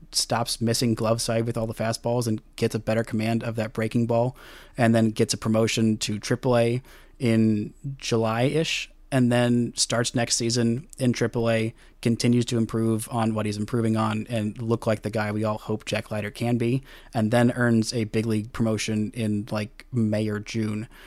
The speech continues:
of next year if he shoves in triple A again on this,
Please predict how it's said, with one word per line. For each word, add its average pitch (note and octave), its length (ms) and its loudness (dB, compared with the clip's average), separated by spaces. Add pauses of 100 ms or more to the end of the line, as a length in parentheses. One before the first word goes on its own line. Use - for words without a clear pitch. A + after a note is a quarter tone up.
(240)
of A2 360 4
next A2 400 0
year G2+ 420 -4
if A#2+ 180 -2
he G#2 320 -2
shoves G#2+ 320 -2
in G#2 80 0
triple G#2 340 -6
A G#2 140 -6
again A2 560 -4
on A2+ 160 2
this, G#2+ 340 2